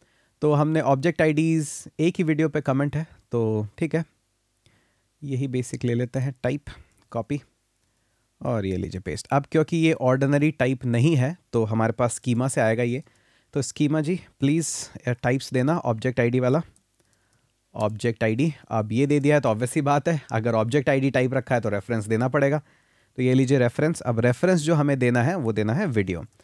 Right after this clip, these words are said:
अ, ये हमें पता ही है basically, ये जो mongoose का जो मॉडल हम बनाते हैं इसी का रेफरेंस देना है, वहाँ पे हमने वीडियोज़ को नाम दिया है,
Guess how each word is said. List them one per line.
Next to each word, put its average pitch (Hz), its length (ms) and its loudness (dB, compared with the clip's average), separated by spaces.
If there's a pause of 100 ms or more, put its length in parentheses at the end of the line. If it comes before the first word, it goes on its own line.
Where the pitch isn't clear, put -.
(340)
अ, 104 180 0
ये 110 240 2
हमें 135 220 2
पता 135 200 0
ही 165 100 2
है 170 80 2
basically, 147 400 2
ये 147 140 4
जो 143 120 2
mongoose 131 380 2
का 151 100 0
जो 139 100 2
मॉडल 127 320 4
हम 127 120 4
बनाते 120 300 2
हैं 135 40 4
इसी 123 160 0
का 127 80 2
रेफरेंस 120 320 0
देना 135 240 0
है, 156 180 -2
वहाँ 107 180 -4
पे 113 100 -4
हमने 113 180 2
वीडियोज़ 110 360 -2
को 120 100 -4
नाम 110 260 -2
दिया 120 180 0
है, 156 180 -2